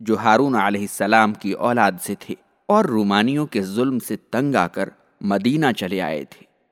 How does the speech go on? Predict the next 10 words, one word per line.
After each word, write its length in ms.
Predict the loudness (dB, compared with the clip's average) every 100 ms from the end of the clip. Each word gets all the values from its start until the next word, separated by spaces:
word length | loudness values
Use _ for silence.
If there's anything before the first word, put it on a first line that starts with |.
| -2
اور 120 | 2
رسول 340 | 2 0 0
اللہ 360 | 2 6 6 6
صلی 260 | 2 0 2
اللہ 360 | 4 4 4 2
علیہ 360 | 2 2 -2
وسلم 500 | -4 -2 -2 0 0
کی 180 | -2 -6
بعثت 540 | 0 0 0 -4 -8 -2
کا 120 | -2